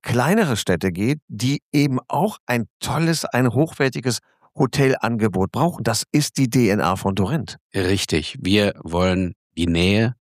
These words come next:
Speaker 2: das drückt sich ja auch in der Stiftung aus, Neighbors by Dorinth, in unserer Philosophie des Herzschlages für unsere Mitarbeiter, in der Philosophie, ähm, Mensch zu Mensch leisten zu wollen. Natürlich auch gehen wir an Stellen in Ortschaften, die andere als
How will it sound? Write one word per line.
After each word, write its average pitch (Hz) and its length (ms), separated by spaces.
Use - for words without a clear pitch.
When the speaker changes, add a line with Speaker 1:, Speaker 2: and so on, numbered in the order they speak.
Speaker 2:
das - 220
drückt - 240
sich 92 140
ja 80 100
auch 82 300
in 80 140
der 78 260
Stiftung 117 440
aus, 101 440
Neighbors 82 460
by 82 160
Dorinth, 101 480
in 95 80
unserer 92 260
Philosophie 85 640
des 90 220
Herzschlages 95 720
für - 280
unsere 80 260
Mitarbeiter, 101 720
in 95 160
der 87 120
Philosophie, 90 800
ähm, 82 320
Mensch 107 480
zu - 160
Mensch 101 380
leisten 101 500
zu 87 180
wollen. 95 300
Natürlich 117 640
auch 101 480
gehen 98 460
wir 104 240
an 78 220
Stellen 107 420
in 87 140
Ortschaften, 92 880
die - 160
andere 87 340
als - 300